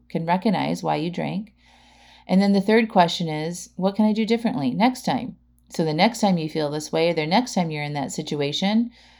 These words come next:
"What could I try?" And that exercise alone is very helpful for you to gain more awareness and learn something about this failure. And then what you do is you just say, "Okay, what was on my plan today?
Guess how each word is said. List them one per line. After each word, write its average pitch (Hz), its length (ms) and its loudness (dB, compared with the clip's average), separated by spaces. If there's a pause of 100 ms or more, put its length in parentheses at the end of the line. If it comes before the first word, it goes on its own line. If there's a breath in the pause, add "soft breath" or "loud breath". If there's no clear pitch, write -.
(180 loud breath)
"What 147 200 2
could 185 160 4
I 208 120 6
try?" 269 520 0 (540 soft breath)
And 185 180 8
that 240 240 10
exercise 202 640 4
alone 202 480 4
is 175 300 -2
very 214 640 0 (400 soft breath)
helpful 180 600 4
for - 160 -4
you 180 200 2
to 180 80 0
gain 185 300 2
more 190 180 4
awareness 196 520 2
and 175 300 0
learn 247 260 4
something 165 400 -2
about 156 220 -2
this 165 160 -6
failure. 240 300 0
And 170 160 -2
then 185 260 2
what 196 140 0
you 208 100 -2
do 254 200 0
is 208 140 0
you 196 40 0
just 185 260 -2
say, 185 200 0
"Okay, 269 580 -2
what - 200 -4
was 190 160 0
on 226 120 4
my 240 120 4
plan 294 320 0
today? 220 500 0